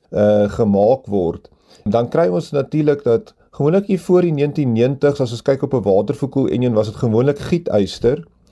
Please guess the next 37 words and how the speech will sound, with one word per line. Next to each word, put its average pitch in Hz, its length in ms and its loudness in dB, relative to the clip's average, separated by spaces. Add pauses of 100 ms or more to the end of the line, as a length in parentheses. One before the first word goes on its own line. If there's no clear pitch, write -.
(460)
Nou, 123 360 2
gietyster, 147 920 -2
ongelukkig, 143 580 -2
is - 280 -6 (120)
bietjie 117 300 -2
sag, - 540 -4
so - 100 -2
as - 180 0
jy 139 60 -2
die 120 160 0
lood 143 280 0
wegvat, 120 480 0
dan 107 120 -2
begin 110 280 -2
hy 123 80 0
daar 104 280 2
invreet. 117 440 -2
So 123 80 -4
jou 117 120 2
gietyster, 127 720 0
silinderkop 120 640 -2
of 110 100 -2
silinderheads 107 640 0
is 104 100 -4
daai 101 240 2
wat 113 160 -2
vir 123 160 -2
jou - 0 -
die 104 140 -2
moeilikheid 113 420 0
gaan 107 200 -2
gee. - 280 -4 (480)
Interessant 180 560 0
genoeg, 139 380 -2 (100)
as 202 260 -2
die 208 200 -4
enjin 135 480 -2